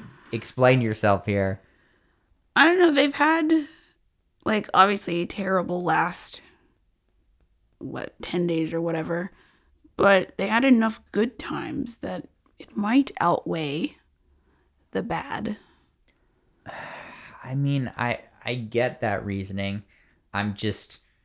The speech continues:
Speaker 2: I'm very skeptical given how much there seems to be a, a raised level of tension all of the time.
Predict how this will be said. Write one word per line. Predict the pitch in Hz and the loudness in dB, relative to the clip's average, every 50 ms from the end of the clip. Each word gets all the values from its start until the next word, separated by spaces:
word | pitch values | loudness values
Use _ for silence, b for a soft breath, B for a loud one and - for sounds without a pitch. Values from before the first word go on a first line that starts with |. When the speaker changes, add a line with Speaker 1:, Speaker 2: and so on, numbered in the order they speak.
| _ _ _ _ _ _ _ _ _ _ _ - | _ _ _ _ _ _ _ _ _ _ _ -4
Speaker 2:
I'm | 107 107 107 104 | -2 -2 -2 0
very | 101 113 117 120 117 110 107 | 4 4 6 6 4 4 0
skeptical | - - - - - - 113 107 101 - - 110 - - 110 107 107 | -2 -8 -12 -8 -2 0 0 0 0 -2 -6 -6 -4 -2 -2 -2 -2
given | 98 - 104 101 98 98 101 98 95 | -4 -2 -2 -2 -2 -2 -2 -2 -4
how | 95 92 - - 104 101 101 101 98 98 | -6 -8 -4 -2 0 2 4 4 2 2
much | 95 98 98 98 101 107 104 101 - - - - - - - - _ _ _ _ _ - - _ _ _ _ _ _ _ _ _ _ _ _ _ _ _ _ _ _ _ _ _ _ _ _ _ _ _ _ _ _ _ _ _ _ _ _ - | 0 0 -2 0 0 0 0 0 -2 -4 -10 -16 -16 -18 -20 -20 _ _ _ _ _ -20 -20 _ _ _ _ _ _ _ _ _ _ _ _ _ _ _ _ _ _ _ _ _ _ _ _ _ _ _ _ _ _ _ _ _ _ _ _ -4
there | - 107 101 98 | -2 -2 -2 -2
seems | - - - 110 101 101 - - | -4 -6 -6 -4 -4 -6 -6 -10
to | - 104 | -10 -10
be | 92 - 101 98 95 95 95 92 - - _ - | -8 -6 -4 -4 -4 -4 -4 -6 -6 -10 _ -6
a, | 101 98 92 90 87 85 85 - - _ _ _ _ _ _ _ _ _ _ _ _ _ _ _ _ _ _ _ _ _ _ _ _ _ _ _ _ _ _ _ _ _ - | -4 -2 -2 -2 -4 -6 -8 -10 -16 _ _ _ _ _ _ _ _ _ _ _ _ _ _ _ _ _ _ _ _ _ _ _ _ _ _ _ _ _ _ _ _ _ -12
a | 117 | -12
raised | 110 104 101 110 113 110 110 107 107 107 101 - - | -12 -8 -4 0 0 2 2 0 0 -2 -4 -6 -8
level | 101 101 101 101 98 98 98 95 90 | -8 -4 -2 -2 -2 -2 -4 -4 -4
of | 92 92 - - | -4 -6 -8 -14
tension | - - - 110 98 101 - - 107 92 90 90 87 - _ _ | -18 -12 -8 -6 -6 -6 -6 -6 -6 -6 -6 -8 -10 -12 _ _
all | - 110 104 101 104 104 101 92 | 0 2 4 4 4 2 -2 -4
of | 87 80 | -6 -10
the | 82 - | -12 -12
time. | - - - - 50 50 - - - - | -12 -12 -14 -14 -14 -16 -18 -20 -20 -20